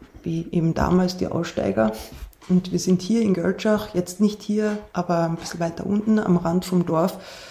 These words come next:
in einer alten Keuschlerhütte aufgewachsen, die eben die Eltern renoviert haben. Und die Natur war was ganz Wesentliches und das Tun mit den Händen.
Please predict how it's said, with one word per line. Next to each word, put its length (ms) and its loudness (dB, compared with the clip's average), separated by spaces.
in 140 6
einer 220 4
alten 300 4
Keuschlerhütte 800 2
aufgewachsen, 760 2
die 180 0
eben 160 4
die 120 0
Eltern 500 0
renoviert 580 2
haben. 400 2
Und 400 0
die 80 6
Natur 520 4
war 600 2
was 260 -2
ganz 320 0
Wesentliches 760 0
und 360 4
das 180 0
Tun 260 6
mit 180 2
den 100 -2
Händen. 560 0